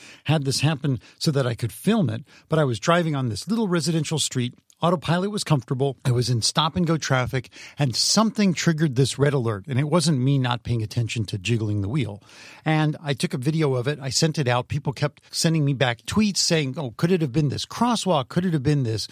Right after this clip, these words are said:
speed bump and the paint in the road, et cetera?" And other people said they've had that problem too, but then it goes away. So then I had it again, uh, yesterday. I put this out on YouTube where I'm driving under the,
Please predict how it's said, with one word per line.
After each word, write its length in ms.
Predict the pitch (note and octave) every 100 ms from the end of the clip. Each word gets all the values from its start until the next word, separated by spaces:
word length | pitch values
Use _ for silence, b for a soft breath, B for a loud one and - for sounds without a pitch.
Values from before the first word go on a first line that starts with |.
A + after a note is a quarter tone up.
| B
speed 460 | B - - B3 F3+
bump 340 | F#3+ F3+ D3
and 160 | C#3+ A#2
the 60 | G#2+
paint 480 | - - G#3+ G3+
in 80 | D3+
the 200 | B2 A2 -
road, 440 | D#3+ G3 G#3+ F#3+
et 120 | C#3+ -
cetera?" 440 | G#3 G3 F#3 D3+ B B B B
And 140 | D3+
other 160 | G3 A3+
people 300 | G3+ G3+ F#3
said 140 | E3+
they've 120 | D#3+
had 220 | - F3
that 160 | E3 D#3+
problem 320 | - D3 C#3
too, 200 | B2+ G3+
but 180 | F#3 D#3+
then 120 | G3
it 120 | G3
goes 220 | - C3+ A2+
away. 440 | A#2+ A#3 G3 G2+ _ B B
So 140 | B E3+
then 120 | A#3
I 80 | G#3+
had 180 | D#3 F#3+
it 120 | F3
again, 600 | B2 A#2+ G#3+ C4 B2 A#2+ - _ -
uh, 260 | C#3 B2+ C3+ _ _ -
yesterday. 600 | G3 - - G#2+ G#2+ - -
I 100 | C3+
put 200 | - A#2
this 220 | C3 -
out 180 | A#2+ A2+
on 220 | B2 A#2
YouTube 440 | C3 G3 A#2+ A2+ G#2+ B B B
where 140 | D3+
I'm 120 | C#3+
driving 380 | A#2+ D#3 D#3 D#3
under 180 | D3+ D3
the, 260 | A#2+ G#2